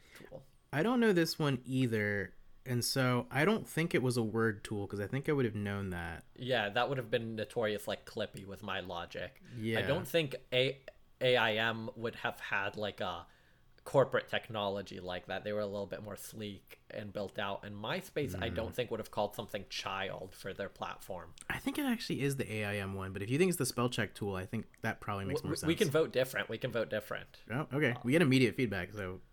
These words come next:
Speaker 2: are we just gonna,
Speaker 1: Okay.
Speaker 2: are we, is this a competition now?
Speaker 1: I'm gonna click and not tell you. I'm gonna click and not tell you what my answer is.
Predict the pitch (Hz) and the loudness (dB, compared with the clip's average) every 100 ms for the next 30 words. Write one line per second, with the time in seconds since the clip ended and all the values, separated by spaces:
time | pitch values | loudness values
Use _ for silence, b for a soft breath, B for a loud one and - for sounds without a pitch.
0 | - 120 117 123 127 123 - - 131 120 | -2 -2 2 2 2 0 -4 -6 -2 0
1 | 123 127 123 120 127 110 123 156 180 - | 0 0 2 2 2 2 0 2 0 -2
2 | - 180 208 185 - 147 135 120 - 110 | 2 4 6 4 4 2 4 2 0 0
3 | 92 87 - 117 120 113 120 110 107 101 | -2 -4 -10 -6 -4 -2 -4 -4 -4 -4
4 | 107 98 101 95 90 92 101 95 | -4 -4 -6 -8 -10 -8 -8 -8